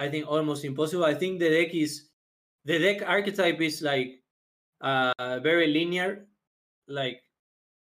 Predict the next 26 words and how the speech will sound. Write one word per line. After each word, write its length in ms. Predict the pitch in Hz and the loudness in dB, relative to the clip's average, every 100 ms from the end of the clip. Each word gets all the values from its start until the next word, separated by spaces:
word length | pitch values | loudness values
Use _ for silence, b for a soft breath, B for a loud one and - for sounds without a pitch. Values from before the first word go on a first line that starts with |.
| _ _ _ _ _ _ - _ _ _ _ - | _ _ _ _ _ _ -20 _ _ _ _ -12
you 300 | 151 151 156 | -2 0 0
need 280 | 160 160 - _ _ _ 156 - - | -2 -2 -6 _ _ _ -20 -20 -10
Nami 440 | 151 151 160 175 156 | -2 0 2 2 2
or 80 | |
you 120 | 127 127 | 2 0
need 160 | 131 | -2
Shelly 420 | - 135 113 110 - | -4 -4 -4 -8 -6
usually 380 | 127 127 117 | -6 -6 -10
to 160 | 113 120 | -10 -10
win. 180 | 117 110 - | -10 -14 -14
It's, 120 | 131 | -8
like, 200 | 131 123 131 | -4 -2 0
really 320 | 139 131 131 - | 2 0 -2 -2
hard 160 | 135 127 | 0 0
not 220 | 131 131 | 0 -2
to. 120 | 180 | -4
You 160 | - 147 | -2 0
can, 280 | 180 180 B _ - | 2 0 B _ -8
you 140 | 175 | 0
can 160 | 196 170 | 2 4
buy 220 | 170 196 | 4 2
time 340 | 196 185 208 | 2 0 2
until 260 | 208 175 165 | 0 0 0
you 140 | 156 | 2
get 220 | 156 175 208 | 2 2 2
them 260 | 247 262 | 0 -4